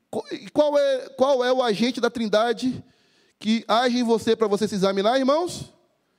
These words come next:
Quem? Vocês estão entendendo o papel do Espírito Santo na vida da igreja? Não é um ato,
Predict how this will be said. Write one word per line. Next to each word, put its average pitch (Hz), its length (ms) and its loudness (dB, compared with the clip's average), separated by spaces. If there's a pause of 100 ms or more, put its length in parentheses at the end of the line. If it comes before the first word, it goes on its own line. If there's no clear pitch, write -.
(380)
Quem? 359 380 2 (840)
Vocês - 120 -14
estão 240 160 -4
entendendo 240 300 0
o - 40 0
papel 220 320 2
do 202 60 0
Espírito 196 340 -6
Santo 220 340 -4 (380)
na 165 80 -2
vida 156 160 -2
da 156 100 -2
igreja? 233 400 -2 (440)
Não 262 180 -2
é 277 100 2
um 269 140 0
ato, 269 340 -2